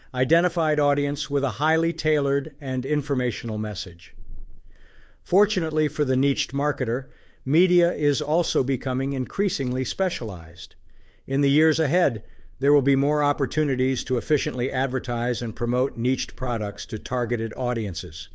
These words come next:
The segmentation of America's media is, in itself, a confirmation of the increasing viability of a more thoroughly targeted marketplace. The total size of a medium's audience is becoming less meaningful,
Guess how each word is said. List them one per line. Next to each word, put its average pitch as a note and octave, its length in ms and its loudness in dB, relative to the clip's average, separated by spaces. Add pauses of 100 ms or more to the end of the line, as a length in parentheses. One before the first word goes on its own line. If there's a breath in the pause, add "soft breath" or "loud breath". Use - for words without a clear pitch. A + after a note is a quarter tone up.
(420 soft breath)
The A2 100 -2
segmentation D#3 880 2
of G#2+ 100 -4
America's A#2 600 0
media A#2+ 420 2
is, C#3 340 4
in C3 160 -2
itself, G#2+ 640 -2 (340 loud breath)
a A2 80 -6
confirmation B2 1000 -2 (420 soft breath)
of A2+ 140 -4
the A#2 120 2
increasing B2+ 640 -2
viability A2 880 -2 (340 soft breath)
of A2+ 120 -4
a A#2 80 2
more A#2+ 260 2
thoroughly C3+ 560 2
targeted G#2 560 -4
marketplace. G#2 880 -8 (640 soft breath)
The C3 100 -4
total D#3+ 360 2
size D3 440 0
of B2+ 120 -2
a A#2+ 60 0
medium's C3 440 -2
audience B2 420 -4
is G#2+ 100 -6
becoming A#2+ 440 -6
less A#2 320 -4
meaningful, A#2 640 -6